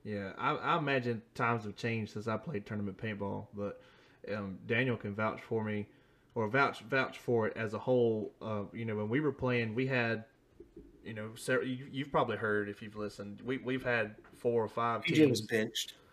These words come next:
Speaker 1: I, I did get benched a lot because I, I didn't take it serious, but, um,
Speaker 2: <laughs>
Speaker 1: but we had, we had four or five teams, you know, and most of them were in the same division playing out of one field. So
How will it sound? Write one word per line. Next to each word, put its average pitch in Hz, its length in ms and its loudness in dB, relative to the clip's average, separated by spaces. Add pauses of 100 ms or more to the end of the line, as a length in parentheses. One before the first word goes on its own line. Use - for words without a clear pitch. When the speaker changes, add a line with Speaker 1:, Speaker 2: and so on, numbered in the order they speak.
(220)
Speaker 1:
I, 160 240 8 (120)
I 147 40 10
did 202 220 10
get 269 160 4
benched 185 240 6
a 139 60 2
lot - 260 4
because 165 280 2
I, 151 160 4 (280)
I 147 100 2
didn't 156 180 0
take 175 180 0
it - 80 -4
serious, 196 500 4
but, 156 280 8
um, 139 420 2 (640)
Speaker 2:
<laughs> - 760 0
Speaker 1:
but 147 220 8
we 170 140 4
had, 165 400 6
we 151 140 0
had 147 240 4
four 151 280 4
or 139 40 0
five 135 400 2 (880)
teams, 156 500 0 (100)
you 127 100 -6
know, 127 80 0
and 110 280 -2
most 147 280 4
of 151 100 8
them 131 80 -2
were 131 100 4
in 131 60 4
the 120 60 -2
same 143 240 -2
division 135 420 2
playing 127 280 2
out 120 120 4
of 117 60 2
one 123 180 2
field. 143 480 2
So 120 420 6